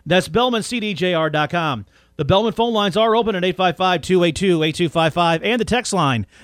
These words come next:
eight five five, two eight two, eight two five five. So the thing that we have been talking about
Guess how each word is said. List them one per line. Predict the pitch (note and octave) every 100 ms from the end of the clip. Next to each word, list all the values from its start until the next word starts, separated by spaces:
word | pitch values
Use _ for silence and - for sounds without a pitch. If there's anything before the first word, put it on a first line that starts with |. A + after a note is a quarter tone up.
| -
eight | E3+ D#3
five | E3 D3+
five, | E3+ D#3 C3
two | - E3+
eight | D#3 C3+
two, | F3 D#3 D3+
eight | D#3 D#3+
two | - C#3+
five | B2+ C3 B2+
five. | E3 D#3 B2+ G2+ _ _ _ _ _ _
So | - G#3
the | G3
thing | A#3 C4
that | G#3+
we | E3+ B3
have | G#3+
been | F#3 E3+
talking | F3+ F3 E3
about | D#3 D3+ D3 D#3